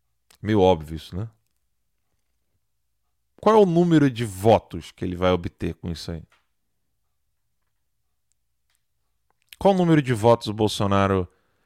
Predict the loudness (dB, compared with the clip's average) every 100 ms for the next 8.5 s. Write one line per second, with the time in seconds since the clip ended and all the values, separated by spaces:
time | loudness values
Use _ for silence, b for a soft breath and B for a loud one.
0 | _ _ _ _ _ _ _ _ _ 2
1 | 2 0 2 4 2 -2 -6 0 2 2
2 | -4 -4 2 6 6 6 4 2 -4 -2
3 | 0 0 0 2 4 4 4 6 6 6
4 | 4 0 -6 -8 -6 -6 -6 -4 -4 -4
5 | -6 -8 -12 -18 _ _ _ -6 -6 -2
6 | 2 4 4 4 6 8 8 6 0 -12
7 | _ _ _ _ _ -2 0 2 0 -2
8 | -4 -6 -8 -12